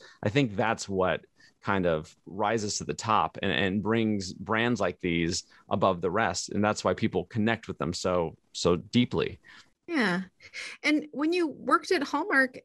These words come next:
Speaker 2: and you were in Kansas City, you really weren't that far from Marceline, Missouri, which is Disney's boyhood home. So we were wondering, we know you're a fan of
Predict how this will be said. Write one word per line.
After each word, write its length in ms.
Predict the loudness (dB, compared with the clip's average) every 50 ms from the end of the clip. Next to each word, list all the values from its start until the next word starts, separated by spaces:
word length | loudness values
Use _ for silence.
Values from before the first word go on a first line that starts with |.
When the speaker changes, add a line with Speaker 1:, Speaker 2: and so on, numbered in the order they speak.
| _ -2
Speaker 2:
and 440 | 0 2 2 2 2 0 0 0
you 100 | 0 0
were 120 | 2 2 2
in 180 | 0 -2 -4
Kansas 320 | -2 0 0 0 0 -2 -2
City, 300 | -2 -2 0 2 0 0 0
you 140 | 0 -2
really 380 | -2 0 0 0 2 2 0 2
weren't 260 | 0 0 0 0 0
that 240 | 0 -2 -2 -2 -6 _ -4
far 340 | 0 2 2 2 2 0
from 800 | -2 -6 -6 _ 0 0 2 2 0 0 0 0 0 -2 -2 -4
Marceline, 640 | -2 2 4 4 4 4 2 0 0 2 2 2 0
Missouri, 440 | 0 -2 0 0 0 2 2 2 2
which 320 | 2 2 0 -2 0 0
is 420 | 0 0 2 0 -2 -4 -8 -12 -12 -10 -4
Disney's 380 | -2 -2 0 2 2 2 2
boyhood 400 | 0 0 0 0 2 2 0 -2
home. 280 | -2 0 0 2 2 0
So 260 | 0 0 0 0 -2 -4 -8 -12 -14 -14 -6 -4
we 60 | -2
were 160 | 2 2 2
wondering, 600 | 2 2 0 0 2 2 2 2 0 -2 -4 -6 -6 -4
we 140 | -2 0
know 100 | 2 2
you're 200 | 2 2 2 0
a 40 | 0
fan 240 | 0 0 0 0 0
of 80 | -2